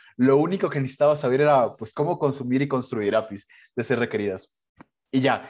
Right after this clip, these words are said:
Y yo creo que, pu-, obviamente, la estructura de cómo desarrollar bases de datos relacionales y no relacionales, eh, fue súper necesario, ¿no? Pero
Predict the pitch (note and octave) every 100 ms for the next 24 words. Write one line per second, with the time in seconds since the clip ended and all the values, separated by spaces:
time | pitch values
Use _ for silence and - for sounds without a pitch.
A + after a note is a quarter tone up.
0 | - - C3+ D3 G3+ G#3 D3 B2+ - C3
1 | C3+ B2 C3 B2+ - G#2+ C#3 B2+ B2+ B2+
2 | B2 G#2+ - _ _ A#2+ B2 B2 B2 A2
3 | A#2+ B2 B2+ B2 A#2 A2+ A#2 A#2 A2 A2
4 | A2+ G#2+ A2 G#2+ G2+ G#2+ G2 A#2 C#3+ -
5 | - - - - B2 B2+ B2 A#2+ A2+ G#2+
6 | F2 - C#3 C#3+ C#3 B2 A#2+ - - C3
7 | A2 A#2 C3 C3+ A#2+ A2